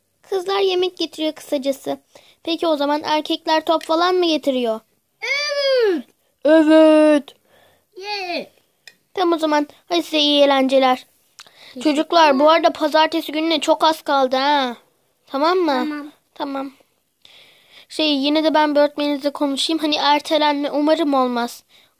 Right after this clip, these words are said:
Speaker 1: Umarım.
Speaker 2: Umarım.
Speaker 1: Hadi iyi teneffüsler.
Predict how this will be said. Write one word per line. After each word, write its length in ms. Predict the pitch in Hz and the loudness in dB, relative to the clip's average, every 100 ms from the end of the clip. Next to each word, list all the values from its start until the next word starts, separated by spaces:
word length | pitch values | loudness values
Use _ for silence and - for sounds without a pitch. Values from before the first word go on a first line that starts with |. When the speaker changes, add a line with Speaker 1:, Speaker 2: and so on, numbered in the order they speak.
| - | -10
Speaker 1:
Umarım. 600 | 403 381 349 349 339 359 - _ _ | -6 -4 -4 -4 -6 -8 -12 _ _
Speaker 2:
Umarım. 280 | 311 320 302 294 320 _ - - - - - _ | -16 -14 -16 -20 -20 _ -20 -20 -20 -20 -20 _
Speaker 1:
Hadi 120 | 311 294 | -6 -4
iyi 100 | 285 | -2
teneffüsler. 640 | 277 262 - 254 226 - | -2 -2 -4 -10 -10 -12